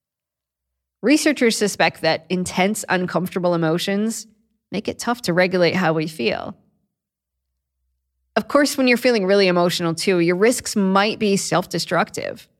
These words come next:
And when your big risks don't pay off,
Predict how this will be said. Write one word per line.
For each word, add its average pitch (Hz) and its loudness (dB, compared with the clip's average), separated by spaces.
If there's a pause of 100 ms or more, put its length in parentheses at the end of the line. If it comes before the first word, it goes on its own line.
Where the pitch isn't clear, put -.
(460)
And 202 2
when 226 4
your 208 6
big 190 0
risks 190 0
don't 185 2
pay 170 2
off, 175 2